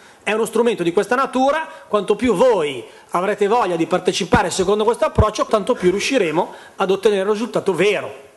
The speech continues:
Un risultato che magari, oltre che nel catalogo che potranno tutti quanti consultare, andrà magari sulle riviste e quant'altro.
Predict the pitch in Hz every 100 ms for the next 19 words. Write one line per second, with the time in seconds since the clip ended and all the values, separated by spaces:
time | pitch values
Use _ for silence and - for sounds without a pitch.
0 | _ _ _ _ 175 175 185 214 - 170
1 | 180 170 180 185 147 - - - 208 196
2 | 180 180 185 190 185 196 180 214 196 160
3 | 151 143 175 208 202 170 139 - - 190
4 | 196 180 233 196 170 196 180 262 185 180
5 | 247 240 170 160 160 160 165 156 214 185
6 | 208 254 294 269 185 180 135 117 113 -